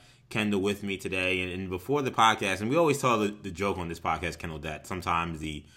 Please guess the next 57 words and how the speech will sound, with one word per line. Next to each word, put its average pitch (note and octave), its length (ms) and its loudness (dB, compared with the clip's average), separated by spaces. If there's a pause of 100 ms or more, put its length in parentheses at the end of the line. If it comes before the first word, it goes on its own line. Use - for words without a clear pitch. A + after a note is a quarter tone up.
(260)
pre G#2 300 0
and E2 100 -2
post F#2 320 -2
show E2+ 320 -2
of D#2 80 -8
the D#2+ 60 -10
podcast, D#2+ 460 -4
particularly F#2+ 320 -2
the - 0 -
post F2+ 280 -2
show, D2 200 -8 (560)
in, F#2+ 260 -8
which G2 160 2
is F2 140 -4
not F#2 240 10
obviously D#2 280 -2
recorded, C#2+ 300 -12
it's C#2+ 80 -12
just D2+ 160 -10
us D2+ 160 -10
chatting, D2 480 -6 (140)
uh, C2+ 340 -12
for D#2 160 -14
the C#2+ 80 -10
time D2+ 220 -10
after D2+ 240 -10
we C#2+ 160 -10
finish E2 320 -14
recording. F2 340 -4
It's D#2+ 80 -10
sometimes F2 340 -2
better E2+ 200 -2
than D#2+ 140 -10
the D#2 40 -8
actual D2+ 220 -8
podcast. E2+ 460 -4 (500)
And, G2 440 0
uh, F2 40 -4
I E2 220 2
always F2 180 0
say F2 100 -2
we D#2 80 -10
should D#2+ 140 -10
just - 140 -12
record D#2+ 500 -8
<laughs> A2 300 -8
that F#2 320 -2
portion F#2 300 -2
of F2 100 -2
it - 140 -6
'cause D#2 120 -10
it's C#2 80 -16
usually D2+ 220 -10
really D2 160 -8
good. F2 220 -6 (400)
But, G#2+ 240 6
um, F#2+ 440 0